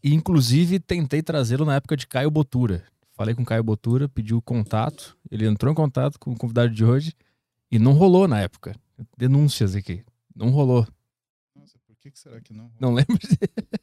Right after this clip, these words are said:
Speaker 2: Deixa eu pegar o telefone do Caio, eu aproveito e dou uma xingada nele. O que que será que o Caio tá fazendo nessa hora, sabe, Arthur?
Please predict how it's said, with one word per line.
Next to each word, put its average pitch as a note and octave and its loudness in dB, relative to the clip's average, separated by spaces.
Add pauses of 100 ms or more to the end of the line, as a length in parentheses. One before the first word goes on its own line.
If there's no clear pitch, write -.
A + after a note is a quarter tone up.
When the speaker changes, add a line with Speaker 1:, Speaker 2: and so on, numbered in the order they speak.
(240)
Speaker 2:
Deixa D#3 -16
eu - -8
pegar G2+ -12
o F2+ -6
telefone G#2 -6
do - -10
Caio, G#2 -20
eu A2+ -18
aproveito G#2+ -16
e - -14
dou A2 -14
uma A2+ -18
xingada G#2 -12
nele. D#3 -6
O - -12 (160)
que F#3 -18
que - -20
será A2+ -16
que - -20
o G#2 -20
Caio F2 -20
tá F2+ -20
fazendo F2 -20
nessa E2+ -20
hora, E2 -18
sabe, F#2+ -20
Arthur? E2 -20